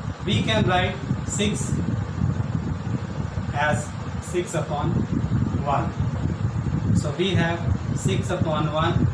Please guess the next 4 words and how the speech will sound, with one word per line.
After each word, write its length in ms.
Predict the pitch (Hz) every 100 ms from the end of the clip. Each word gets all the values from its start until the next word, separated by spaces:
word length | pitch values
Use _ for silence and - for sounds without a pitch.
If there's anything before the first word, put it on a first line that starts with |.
| - - -
plus 280 | - 196 -
seven 320 | 160 165 165
upon 380 | 156 - - - - - - - - - - - - - -
nine. 260 | - -